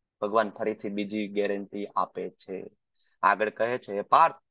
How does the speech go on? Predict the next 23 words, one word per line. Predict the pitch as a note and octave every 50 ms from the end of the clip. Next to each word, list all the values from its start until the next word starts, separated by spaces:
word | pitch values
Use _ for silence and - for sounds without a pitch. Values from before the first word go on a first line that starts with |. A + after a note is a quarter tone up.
| _ _ _ -
જે | G#2+
મનુષ્ય | G2+ G#2 G#2+ A2 - - A2
પોતાના | - - A2 - A2+ A2 A2+ A2
મનને | A2 A2 A#2 A#2+ B2+ B2+ B2+
મારું | A#2 G#2 F#2+ F#2+ F#2 F#2+ G#2 A#2+
સ્મરણ | - C3 C3 C#3 C#3
કરવામાં | C3+ - C#3 C#3+ C#3+ C#3 C#3 C#3
સદા | - C#3 C#3 C#3+
મગ્ન | C#3 C3+ C#3+ C#3+ D3 D3
રાખીને | C#3+ D3 D#3 D3+ - D3+ B2+ A2 A2 A2+ B2+ D3 D#3+ D#3 _ _ _ _ _ _ _ _ _ -
અવિચળ | F#3 G3 G3+ G#3 G#3 F3+ F3 D#3+ - D#3 C#3 C3
ભાવથી | G2+ A2+ A2 A2 A2 A2 G#2+ G#2+ - - A2+ A#2+ C3 C#3+ C#3 - _ _ _ _ _
પૂર્ણ | - D#3+ F#3+ G#3+ E3+
પુરુષોત્તમ | E3 - F3 E3+ - E3 - - D3+ C#3
પરમેશ્વર | - - C3 B2+ B2+ B2+ B2 - B2 A#2
રૂપે | G#2 G#2 G#2 - - G#2 G2+
મારું | G#2 A#2+ C3 C3 A#2 G2+ F#2 _ -
પરમમ | D3 D3 D3+ D3+ C#3 C3+ D3 F#3+ A#3 A#3 A#3 A3
પુરુષમ | - D#3+ D3+ D3 D3 D3 C#3 - - F#3+ A#3 B3+ A#3
દિવ્યમ." | E3 B2+ C#3 C3+ B2+ A#2+ A#2+ B2+ D#3 F3+ D#3 B2+ G2+ F2 - _ _ _ _ _ _ _ _ _ _ _ _
કોઈ | - B2+ B2
શંકા | - C3 C3 D3 C3+ E3 D#3+
છે? | E3 - - G3+